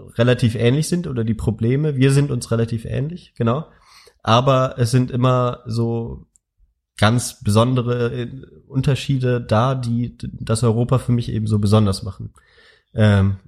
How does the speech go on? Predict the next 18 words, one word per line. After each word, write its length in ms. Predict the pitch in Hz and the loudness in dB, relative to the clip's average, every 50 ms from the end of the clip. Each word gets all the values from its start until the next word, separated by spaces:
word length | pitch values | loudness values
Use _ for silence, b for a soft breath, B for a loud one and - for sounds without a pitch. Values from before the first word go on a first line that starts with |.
| - - | -16 -8
d-, 180 | 107 107 104 107 104 | -6 -6 -6 -2 -2
deswegen 300 | 107 104 - 117 110 104 | -2 0 2 2 2 2
freue 240 | - - 113 117 127 | 2 2 2 4 4
ich 40 | 131 139 | 2 2
mich 160 | 131 123 120 | 0 2 0
auch, 80 | 113 113 | 0 0
dass, 360 | - 113 110 - - - - | 0 -2 -2 -4 -8 -6 -2
genau, 240 | - 113 107 101 95 | 0 2 2 2 2
dass 240 | 98 101 - - - | 0 -2 -2 -2 -2
wir 120 | 151 110 | -2 0
alle 400 | 110 110 110 107 107 104 110 107 | 2 2 2 2 2 0 -2 -4
noch 420 | 110 107 107 110 110 107 101 - | -4 -6 -6 -6 -4 -6 -6 -4
unterschiedlich 600 | - - 127 127 139 123 - 135 127 - 123 117 - | -2 0 2 2 2 2 2 0 0 0 -2 0 2
sind 260 | 127 131 131 131 131 | 2 2 2 0 0
und 200 | 110 107 104 107 | -2 -4 -2 -2
immer 220 | 117 117 113 107 | 0 0 0 0
vo-, 240 | 107 - - 123 - | 0 -2 -4 -6 -6
von 440 | - - - 117 113 113 117 113 - | -4 -2 0 0 2 0 -2 -4 -6